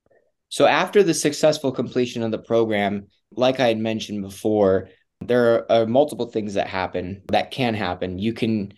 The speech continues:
stick around for an internship. I always recommend guys, especially if they're serious about working in ministry, stick around, give back a little bit,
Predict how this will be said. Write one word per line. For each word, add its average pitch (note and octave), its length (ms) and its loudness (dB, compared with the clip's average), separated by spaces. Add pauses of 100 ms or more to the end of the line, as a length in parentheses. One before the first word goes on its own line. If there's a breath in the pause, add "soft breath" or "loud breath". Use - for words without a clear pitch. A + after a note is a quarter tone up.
(160)
stick A#2 180 0
around G#2+ 300 2
for G#2 180 -2
an G2+ 80 -4
internship. G2 720 -2 (480)
I - 200 -6
always E3+ 360 2
recommend B2 480 2
guys, A2 520 -2 (140)
especially C3 480 -2
if A#2+ 120 -8
they're G#2 180 0
serious A2+ 480 -2
about G2+ 380 -2 (440)
working A2+ 340 -2
in G2 120 0
ministry, B2+ 640 -2 (380 loud breath)
stick - 360 -2
around, G#2 560 2 (340)
give D3 240 2
back G#2+ 300 -2
a - 20 -4
little G#2 240 -4
bit, G2+ 420 -4